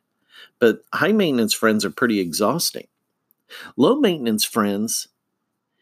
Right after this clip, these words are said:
you can, you can go for a period of time without seeing them or hearing from them. And then whenever you get in touch, it's like no time has passed.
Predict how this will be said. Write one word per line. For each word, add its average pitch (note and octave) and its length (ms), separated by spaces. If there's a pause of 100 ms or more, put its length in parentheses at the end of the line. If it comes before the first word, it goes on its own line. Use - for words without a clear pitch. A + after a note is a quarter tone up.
(400)
you E3+ 280
can, E3+ 400 (120)
you F3+ 220
can D#3 240
go D3+ 280
for A2 260
a F#2 80
period F3+ 420
of A#2 160
time C#3 360
without A2 360
seeing D#3+ 540
them F#2 240
or D#2+ 80
hearing C#3+ 420
from F#2+ 300
them. D#2+ 240 (100)
And A2+ 160
then D3 180
whenever C#3 320
you B2 160
get B2 240
in G#2 140
touch, - 580 (1300)
it's F#3 240
like C3+ 380
no A2+ 340
time B2 400
has C3+ 160
passed. - 640